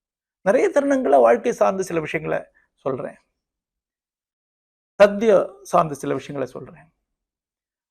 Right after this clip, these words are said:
சில தருணங்கள்ல நம்மளை நாமளே இப்படி டைட்டா இறுக்கி பிடிச்சு வச்சிருப்போம் இல்லையா,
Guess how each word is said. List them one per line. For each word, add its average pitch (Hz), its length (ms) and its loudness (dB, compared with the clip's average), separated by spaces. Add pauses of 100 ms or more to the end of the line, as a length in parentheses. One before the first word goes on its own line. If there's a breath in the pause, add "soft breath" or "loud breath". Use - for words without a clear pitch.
(240)
சில 302 240 0
தருணங்கள்ல 254 840 -2
நம்மளை 233 300 0
நாமளே 240 260 0
இப்படி 233 380 -6 (100)
டைட்டா 240 220 0
இறுக்கி 214 300 -2
பிடிச்சு 180 280 -8
வச்சிருப்போம் - 340 -16
இல்லையா, - 320 -14